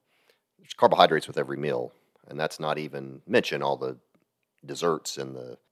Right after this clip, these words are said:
sweetener you're putting in your coffee. You know, the sweets are all over the place.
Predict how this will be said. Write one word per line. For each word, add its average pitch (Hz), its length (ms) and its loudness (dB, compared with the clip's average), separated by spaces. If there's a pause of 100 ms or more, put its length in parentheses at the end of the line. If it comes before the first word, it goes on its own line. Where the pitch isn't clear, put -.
(160)
sweetener 73 420 -4
you're 69 100 -8
putting 82 300 2
in 76 60 -4
your 67 100 -8
coffee. 67 580 2 (480)
You 80 100 -12
know, - 60 -12
the - 120 -14
sweets - 640 -4
are 87 60 8
all 80 160 10
over 69 160 2
the 62 60 -12
place. - 460 -18